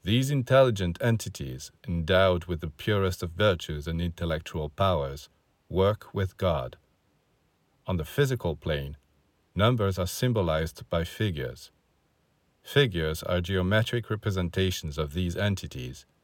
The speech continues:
of these forces which make up the structure of the universe.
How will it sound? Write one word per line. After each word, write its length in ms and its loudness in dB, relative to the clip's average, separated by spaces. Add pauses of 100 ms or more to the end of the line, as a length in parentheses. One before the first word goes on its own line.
(140)
of 220 2
these 380 0
forces 560 2
which 280 -4
make 320 2
up 200 2
the 100 -6
structure 540 2
of 140 2
the 100 -2
universe. 720 -2